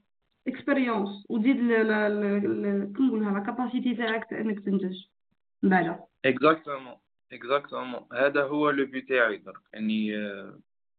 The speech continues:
Speaker 2: اني نخدم و-، و-،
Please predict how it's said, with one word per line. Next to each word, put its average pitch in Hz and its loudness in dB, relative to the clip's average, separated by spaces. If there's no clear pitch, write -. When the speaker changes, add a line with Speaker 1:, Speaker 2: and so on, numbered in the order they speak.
Speaker 2:
اني 160 8
نخدم 156 0
و-، 135 0
و-، 117 -8